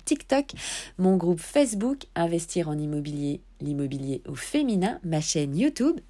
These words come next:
et, bien sûr, Clubhouse. Troisième point, eh bien, bien sûr, c'est la résidence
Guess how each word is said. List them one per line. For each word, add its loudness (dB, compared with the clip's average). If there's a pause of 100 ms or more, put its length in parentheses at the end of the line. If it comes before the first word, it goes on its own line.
et, 2
bien 0
sûr, -2
Clubhouse. 2 (880)
Troisième 4
point, 4 (380)
eh 4
bien, 0
bien 0
sûr, -2
c'est 4
la 4
résidence 2